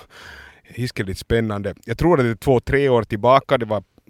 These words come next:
på Yle tror jag läste den. Och nu tyvärr kommer jag inte ihåg vem som skrev den. Men alltså, det var en artikel då som, som handlade om hur språk då just,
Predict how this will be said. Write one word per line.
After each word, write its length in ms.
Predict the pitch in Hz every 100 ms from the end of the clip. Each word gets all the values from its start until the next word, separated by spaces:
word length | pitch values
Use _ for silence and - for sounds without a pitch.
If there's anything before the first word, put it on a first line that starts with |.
| - - - 107
på 200 | 120 123
Yle 260 | 165 123
tror 200 | 95 107
jag 120 | 92 101
läste 320 | 104 - 104
den. 80 | 107
Och 100 | 120
nu 80 |
tyvärr 360 | 135 147 165 185
kommer 260 | - 120 117
jag 40 |
inte 100 | 110
ihåg 180 | 123 104
vem 180 | 123 113
som 180 | 110
skrev 540 | 98 - 123 120 101 87
den. 300 | 113 147 165 - - - - -
Men 240 | 127 135
alltså, 240 | 139 -
det 120 | 143 170
var 100 | 185
en 100 | 147
artikel 420 | 123 170 - 117
då 120 | 117
som, 300 | - 110 107
som 200 | - 113
handlade 300 | 120 123 107
om 80 | 104
hur 80 | 113
språk 480 | - - 117 95 -
då 120 | 101
just, 300 | 107 107